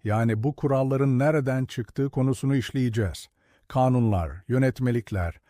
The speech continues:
mahkeme kararları gibi konulara değineceğiz. Ayrıca konuyla ilgili aklınıza takılan soruları veya yorumlarınızı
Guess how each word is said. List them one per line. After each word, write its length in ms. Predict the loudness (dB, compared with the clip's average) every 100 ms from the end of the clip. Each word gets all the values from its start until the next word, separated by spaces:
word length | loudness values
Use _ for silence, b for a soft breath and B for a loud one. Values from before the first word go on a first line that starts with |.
| b b
mahkeme 520 | 0 2 2 0 0 -2
kararları 560 | -2 0 0 0 0
gibi 380 | 0 0 0 -2
konulara 640 | -2 0 2 2 2 0
değineceğiz. 680 | 0 0 0 -2 -8 -12 -20 _ _ -2
Ayrıca 640 | 4 6 4 2 0 -2 -8 _
konuyla 380 | 2 4 4 2
ilgili 380 | 2 2 2 0
aklınıza 600 | -2 -2 0 0 0 -4
takılan 520 | -6 -8 -2 -2 0
soruları 640 | -2 -2 0 2 0 0 0
veya 280 | 0 0 -2
yorumlarınızı 1000 | 0 2 4 4 4 4 2 4 2 0